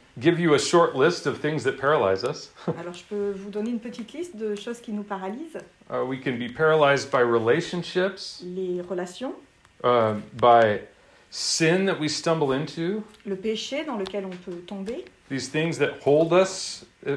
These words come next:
Speaker 1: we feel like we can't move, we can't do anything.
Speaker 2: des choses qui nous retiennent, qui nous enchaînent, on a l'impression qu'on, qu'on peut pas faire sans, qu'on peut pas faire autrement.
Speaker 1: And maybe the worst of all is, is our fears.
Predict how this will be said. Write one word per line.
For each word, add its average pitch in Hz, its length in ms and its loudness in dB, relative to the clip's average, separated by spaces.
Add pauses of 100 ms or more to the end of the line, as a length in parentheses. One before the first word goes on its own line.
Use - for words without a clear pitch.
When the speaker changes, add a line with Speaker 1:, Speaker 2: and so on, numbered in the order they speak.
Speaker 1:
we 135 180 -8
feel 156 320 0
like 135 220 2
we 143 80 -4
can't - 340 -4
move, 143 300 2
we 113 80 -4
can't 123 260 -8
do 123 160 -2
anything. 175 440 -6 (360)
Speaker 2:
des 220 140 -8
choses 285 260 -6
qui 226 140 -10
nous 208 380 -2 (100)
retiennent, 302 480 -6
qui - 120 -10
nous 220 200 -4
enchaînent, 277 460 -4
on 220 60 -6
a 202 60 -6
l'impression 208 420 -8
qu'on, 220 180 -10 (280)
qu'on 226 80 -10
peut 220 120 -14
pas 233 140 -8
faire 226 240 -10
sans, - 220 -10
qu'on 240 200 -12
peut 214 120 -12
pas 208 120 -6
faire 202 200 -10
autrement. 220 440 -10 (540)
Speaker 1:
And 135 80 2
maybe 156 300 4
the 151 100 6
worst 151 440 4
of 165 100 2
all 156 240 8
is, - 240 -4
is 131 180 -2
our 139 100 0
fears. - 640 -6